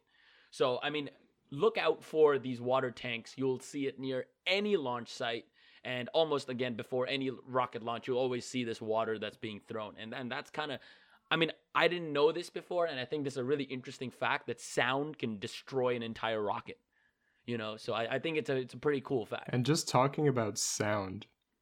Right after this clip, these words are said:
Speaker 2: I just wanted to say,
Speaker 1: Mm.
Speaker 2: quick little fact, that the loudest sound ever recorded was actually in eighteen eighty-three and it was the eruption
Speaker 1: Okay.
Speaker 2: of a volcano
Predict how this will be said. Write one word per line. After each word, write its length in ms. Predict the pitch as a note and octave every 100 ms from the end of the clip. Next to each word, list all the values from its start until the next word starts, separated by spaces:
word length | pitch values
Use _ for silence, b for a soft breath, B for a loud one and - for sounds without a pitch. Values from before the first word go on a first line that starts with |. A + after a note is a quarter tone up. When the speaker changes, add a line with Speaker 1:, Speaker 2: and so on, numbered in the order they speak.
| -
Speaker 2:
I 80 | G#2+
just 160 | G#2+ B2+
wanted 220 | B2+ B2
to 80 | A2
say, 420 | - A2 F#2 G2+
Speaker 1:
Mm. 220 | G#2+ F#2+
Speaker 2:
quick 240 | - B2 A#2
little 200 | A2 F#2+
fact, 840 | - - A2 F#2+ F#2+ - - - b b b b -
that 280 | G#2 G#2 -
the 200 | C3 A2+
loudest 800 | G#2+ G#2 G#2 B2+ D3+ D#3+ - -
sound 680 | - - A2+ G#2+ A2 B2+ B2+ -
ever 440 | A2 A2 A#2 A2+
recorded 840 | G#2 G2 - G#2+ G#2 A#2 D#3 F3 - _ _ _ _ _ _
was 140 | A#2 A2
actually 480 | - A#2 - B2 A2
in 160 | G#2 - -
eighteen 560 | A#2 - - C3 B2+ A#2
eighty-three 880 | G#2+ A2+ G#2 - A#2 A2 F#2+ G2 - _ b b A2+
and 100 | A2+
it 40 |
was 140 | A2 G#2
the 140 | G#2+
eruption 720 | G#2 G2+ A2 A#2+ - D#3 D#3
Speaker 1:
Okay. 80 | D#3
Speaker 2:
of 100 | A2+
a 100 | A2
volcano 800 | G#2 G#2+ G#2 - A2+ G#2+ F#2 -